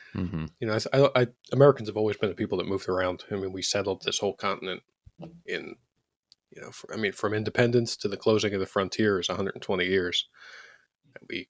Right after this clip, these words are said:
Speaker 2: spread all across these three thousand miles between the oceans. And that's,
Speaker 1: Mm-hmm.
Speaker 2: that's pretty mobile compared to the places our various ancestors came from. But they were doing that because they thought,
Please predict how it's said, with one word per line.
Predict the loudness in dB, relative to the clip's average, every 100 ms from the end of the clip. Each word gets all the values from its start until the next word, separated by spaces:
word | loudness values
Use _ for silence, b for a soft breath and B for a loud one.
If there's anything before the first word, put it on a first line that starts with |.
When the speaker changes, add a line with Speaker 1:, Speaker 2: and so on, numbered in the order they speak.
| _ _ _ _ _ _ _ _ _
Speaker 2:
spread | -8 2 2
all | 4 2
across | 2 2 2 0
these | -6
three | -2 -2
thousand | 0 0 0 -2
miles | -2 -2 -4
between | -4 -2 -2
the | -2
oceans. | -2 -2 -4 -6 -8 -10 _ _ _ -8
And | -8 -8 2
that's, | 2 2 -2
Speaker 1:
Mm-hmm. | -6 B B B B B B _ -2
Speaker 2:
that's | 0 0 -6 -20 -20 _ _ _
pretty | 2 4 4 2 -4 -10 4
mobile | 6 8 6 4
compared | -4 -6 0 0
to | 0 -2 -6 -16 -20 _ _ _ _ _ -20
the |
places | -4 -4 -2 -2
our | -2
various | 0 0 0 -2
ancestors | -4 -6 -10 -12 -12
came | -12 -14
from. | -16 -18 -18 _ _ B B B B B B _ _
But | 4
they | 8
were | 10
doing | 10 8
that | 4 0
because | 2 2
they | 2
thought, | 0 2 2